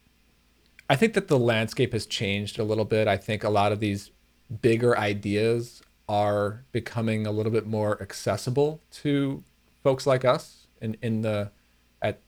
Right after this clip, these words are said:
at, in the bootstrapper level. I mean, technically, I'm not actually bootstrapping anymore. I took a bit of funding from, uh, from Comfund, but, um, but, like, for the first time, just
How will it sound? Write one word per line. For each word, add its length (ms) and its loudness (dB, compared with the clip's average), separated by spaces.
at, 160 -4
in 100 -2
the 80 0
bootstrapper 500 2
level. 280 2
I 80 2
mean, 320 0
technically, 440 0
I'm 80 0
not 240 -2
actually 220 -4
bootstrapping 520 -2
anymore. 280 -2
I 80 0
took 220 -6
a 40 -6
bit 160 0
of 80 -2
funding 440 -4
from, 340 -8
uh, 140 -8
from 200 -8
Comfund, 720 -6
but, 240 -6
um, 440 -6
but, 300 8
like, 200 4
for 120 4
the 80 2
first 240 2
time, 260 2
just 240 -2